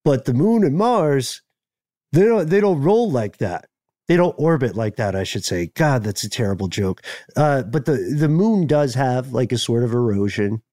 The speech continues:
You know, it's just way more chill than the Terran version. So it may be that the evidence,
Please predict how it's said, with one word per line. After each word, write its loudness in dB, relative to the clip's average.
You 0
know, 0
it's -2
just -4
way 2
more 0
chill -2
than -2
the 0
Terran -2
version. -2
So 2
it -2
may 2
be -2
that -2
the 2
evidence, -2